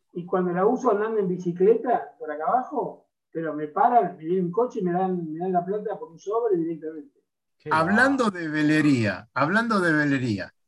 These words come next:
Speaker 2: Ujú.
Speaker 3: el señor Toto Ferrero necesita una costurera. Llamar urgente, mandar currículum y, e ingresar al establecimiento con alfileres.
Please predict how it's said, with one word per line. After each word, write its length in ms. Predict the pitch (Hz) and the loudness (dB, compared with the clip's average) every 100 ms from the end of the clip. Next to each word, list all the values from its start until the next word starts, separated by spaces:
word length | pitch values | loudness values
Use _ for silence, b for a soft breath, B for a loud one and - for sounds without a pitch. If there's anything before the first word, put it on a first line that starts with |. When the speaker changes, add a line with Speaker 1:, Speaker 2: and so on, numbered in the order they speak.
| - | -14
Speaker 2:
Ujú. 260 | 117 214 - _ | -10 -10 -12 _
Speaker 3:
el 140 | 160 135 | -2 -2
señor 500 | - _ - - - | -6 _ -20 -18 -2
Toto 300 | 240 240 208 | -2 2 2
Ferrero 480 | - 156 180 214 220 | 4 4 4 4 2
necesita 800 | 165 139 143 120 196 202 196 180 | 2 0 -2 -2 -2 2 2 2
una 340 | 165 156 135 | 2 0 0
costurera. 760 | 185 170 - 160 147 120 101 - _ 101 _ _ _ _ _ _ _ _ | 0 -2 0 0 0 0 -2 -6 _ -20 _ _ _ _ _ _ _ _
Llamar 540 | 143 147 160 196 233 | -2 2 4 6 6
urgente, 480 | 208 165 190 226 208 | 4 2 2 0 0
mandar 380 | 165 151 180 180 | 0 0 0 0
currículum 840 | 131 147 190 196 220 208 196 208 - | 0 0 0 -2 -2 0 0 -4 -8
y, 200 | - 156 | 0 0
e 320 | 156 - 175 | 0 -2 2
ingresar 600 | 160 160 151 160 120 208 | 2 2 2 0 2 2
al 120 | 208 | 2
establecimiento 720 | 175 170 160 143 143 175 202 190 | -2 -2 -2 -2 -4 -2 0 0
con 120 | 156 | -2
alfileres. 680 | 139 113 143 120 107 120 _ | -2 -2 -2 -2 -4 -10 _